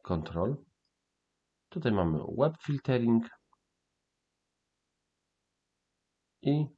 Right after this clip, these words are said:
web security. Po włączeniu tej funkcji, zobaczcie, ona też jest wyłączona, dlatego musicie ją, musicie ją włączyć, jeżeli chcecie z niej korzystać. Możemy włączyć blokowanie.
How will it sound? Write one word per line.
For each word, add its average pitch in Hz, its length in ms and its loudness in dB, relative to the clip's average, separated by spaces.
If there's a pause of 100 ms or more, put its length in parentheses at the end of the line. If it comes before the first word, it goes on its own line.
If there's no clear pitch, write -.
(600)
web 92 320 -2 (160)
security. 87 760 -2 (1300)
Po 143 120 -8
włączeniu 101 460 -4
tej 82 200 -4
funkcji, 117 600 -4 (280)
zobaczcie, 98 320 -6
ona 92 140 -2
też 104 180 -6
jest 90 240 -4
wyłączona, 87 560 -4
dlatego 107 280 -8
musicie 90 300 -8
ją, 87 220 -4 (1080)
musicie - 200 -6
ją 92 240 2
włączyć, 98 640 2
jeżeli 90 220 -2
chcecie 87 300 -10
z 82 60 -6
niej 90 260 -2
korzystać. 107 580 -8 (600)
Możemy 104 420 -2
włączyć 92 680 -4
blokowanie. 80 760 0